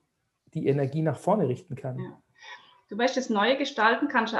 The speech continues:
Speaker 2: auch nur, wenn du dein Visier offen hast. Sonst bist du ja immer in deinem, in deinem, in deinem,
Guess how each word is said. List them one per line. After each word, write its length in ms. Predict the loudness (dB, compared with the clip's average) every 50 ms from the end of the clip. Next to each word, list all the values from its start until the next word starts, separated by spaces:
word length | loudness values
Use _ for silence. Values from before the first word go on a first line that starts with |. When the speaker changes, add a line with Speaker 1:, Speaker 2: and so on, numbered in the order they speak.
| 0
Speaker 2:
auch 140 | 0 0 0
nur, 240 | 0 0 0 0 0
wenn 160 | 0 0 0
du 80 | 0 0
dein 240 | 0 0 0 0 0
Visier 360 | -2 -4 -2 -2 0 0 0
offen 360 | -2 -4 -4 -6 -6 -6 -6
hast. 480 | -10 -12 -12 -18 -20 -20 -20 -20 -10 -2
Sonst 260 | 0 0 0 0 -2
bist 160 | -2 -2 0
du 40 | -2
ja 80 | -2
immer 260 | 2 4 6 6 6 6
in 100 | 4 4
deinem, 460 | 4 4 4 4 2 2 0 -2 -4
in 160 | -6 -6 -4
deinem, 280 | -2 0 0 0 0 -2
in 160 | -2 -2 -2
deinem, 280 | -2 0 0 -2 -2